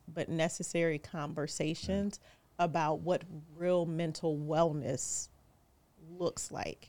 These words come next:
Speaker 2: Yeah.
Speaker 1: And how do we, how do we get the help that we need? How do we support ourselves? Because again, uh, oftentimes we're operating through a lens, we're creating through a lens
Speaker 2: Yeah.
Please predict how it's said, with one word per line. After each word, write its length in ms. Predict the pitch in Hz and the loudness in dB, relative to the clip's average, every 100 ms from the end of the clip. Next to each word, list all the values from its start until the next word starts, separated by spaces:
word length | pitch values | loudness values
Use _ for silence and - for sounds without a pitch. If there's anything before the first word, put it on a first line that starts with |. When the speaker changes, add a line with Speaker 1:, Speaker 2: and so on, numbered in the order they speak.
| 76 | -10
Speaker 2:
Yeah. 120 | 78 - _ _ | -10 -14 _ _
Speaker 1:
And 160 | 185 170 | 0 0
how 320 | 160 175 180 | -2 0 2
do 100 | 180 | 2
we, 280 | 165 170 160 - - _ | 2 -2 -4 -8 -20 _
how 240 | - 214 208 | 0 6 6
do 100 | 214 | 6
we 140 | 202 | 2
get 200 | 185 190 | 0 0
the 80 | 180 | 0
help 280 | 175 165 160 | 2 2 2
that 160 | 151 | -2
we 100 | 170 | -2
need? 380 | 165 135 135 139 - - _ | -4 -4 -4 -6 -10 -20 _
How 180 | - 202 | 2 4
do 80 | 202 | 6
we 140 | 190 | 4
support 420 | - 170 - 170 | 2 -2 0 2
ourselves? 340 | 147 156 156 156 | 2 2 0 0
Because 280 | 170 196 185 | -2 -2 0
again, 380 | 190 233 247 - | 0 0 0 0
uh, 80 | 175 - | -2 2
oftentimes 560 | 208 - 214 208 190 | 2 2 -2 -2 -2
we're 160 | 185 208 | -2 -2
operating 760 | - 208 214 190 185 175 170 165 - - _ | 0 -2 0 0 0 0 -2 -6 -12 -20 _
through 200 | 190 208 - | 0 2 4
a 100 | 165 | 2
lens, 760 | 160 160 165 196 254 277 - - | 2 0 0 0 0 -2 -6 -6
we're 160 | 170 156 | -4 -4
creating 680 | - 175 170 220 233 180 | -2 0 4 4 4 0
through 260 | 160 156 147 | -2 -2 0
a 20 | |
lens 640 | 147 147 135 135 135 - | 0 -2 -2 -2 -4 -6
Speaker 2:
Yeah. 60 | - | -10